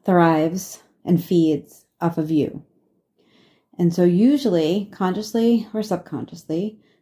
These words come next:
they know what they're doing. That you give that, like, they have an addictive pull to you. You are the supply.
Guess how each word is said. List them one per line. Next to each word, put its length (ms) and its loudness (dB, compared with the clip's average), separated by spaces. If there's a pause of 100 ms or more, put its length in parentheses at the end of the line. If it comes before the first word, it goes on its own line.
(300)
they 180 4
know 240 2
what 140 2
they're 160 -2
doing. 420 -6 (920)
That 360 0 (520)
you 800 2
give 280 0
that, 260 -2
like, 160 0
they 100 2
have 160 4
an 80 0
addictive 640 0
pull 240 0
to 140 -6
you. 260 4
You 360 2
are 140 4
the 140 2
supply. 760 -4